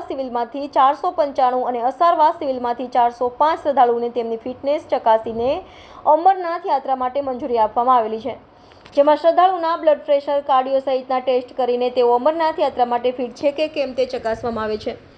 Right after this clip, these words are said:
આ પૈકી ફિટનેસ સર્ટિફિકેટ રદ થવાનું પ્રમાણ અંદાજે બે થી ત્રણ ટકા હોય છે. ડોક્ટર પ્રકાશ ચૌહાણે જણાવ્યું કે અમરનાથ યાત્રાએ જતા અગાઉ શ્રદ્ધાળુઓએ તેના માટે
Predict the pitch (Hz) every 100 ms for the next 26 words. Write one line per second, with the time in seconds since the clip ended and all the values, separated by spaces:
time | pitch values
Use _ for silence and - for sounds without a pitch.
0 | - - - - - 339 370 349 349 359
1 | 349 311 311 311 311 294 285 277 285 269
2 | 269 - 269 262 269 269 254 262 254 254
3 | 247 262 254 277 320 370 330 285 262 254
4 | 254 269 247 247 262 247 240 254 277 277
5 | 311 359 - 302 262 233 240 269 233 226
6 | 233 262 277 240 226 226 220 220 220 226
7 | 220 226 220 214 208 214 240 269 226 240
8 | 226 226 220 247 233 214 214 220 240